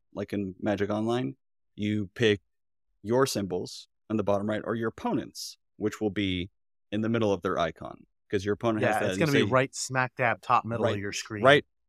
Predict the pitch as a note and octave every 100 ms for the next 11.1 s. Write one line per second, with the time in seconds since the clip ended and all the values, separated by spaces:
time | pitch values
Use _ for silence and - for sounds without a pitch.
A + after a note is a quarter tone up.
0 | _ - C3+ C#3+ C#3+ C3+ C3 C3+ C3 A#2+
1 | G#2 B2 A#2 A2+ G#2+ G2+ - G#2+ G2+ G2+
2 | F#2+ G2 F#2+ F#2 F#2 F2+ A2 A2 A2 G#2
3 | - C#3+ D3 C3 A#2 A2 G#2+ G2 F#2 C3
4 | B2 A2+ A2 - G#2+ G#2+ G#2+ G#2 - F2+
5 | - _ _ _ A#2+ - G#2 F#2+ F2+ F2+
6 | C#2+ F2 - A2 A2 - _ G#2 G#2 A#2+
7 | A2+ - A#2+ A#2+ A2+ - _ - A2 A#2+
8 | C3+ C3+ C3+ E2+ - _ _ _ _ -
9 | G#2 - E2 - G2+ - - D#3+ G#2+ F#2+
10 | - E2 - - G2 - B2+ G2+ F#2 -